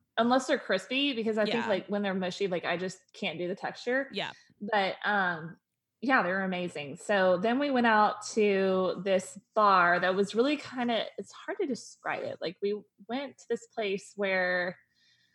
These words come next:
Speaker 1: oh, it's like they had, like, a, a place for, like, performers. So, I mean, it was kind of almost like a burlesque, but,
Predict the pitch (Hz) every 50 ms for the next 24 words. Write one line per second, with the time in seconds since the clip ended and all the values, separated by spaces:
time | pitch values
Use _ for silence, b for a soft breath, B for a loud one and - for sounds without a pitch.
0 | _ _ _ _ _ _ _ _ _ _ _ _ _ _ _ _ - 294 311 330
1 | 330 330 339 339 339 320 - 294 294 - 311 311 302 320 294 269 269 294 302 320
2 | 339 302 294 302 277 269 269 240 226 208 - - 220 208 - 240 233 - - -
3 | 247 226 214 190 127 - 226 220 - - 214 196 196 202 208 208 202 208 202 -
4 | - 208 196 196 202 208 208 202 151 151 226 226 220 226 - - 302 320 349 330
5 | 311 233 - 185 208 214 202 196 208 196 - - - 196 190 185 175 - - 190
6 | 175 190 185 175 170 165 160 160 180 180 - - 208 185 185 180 160 -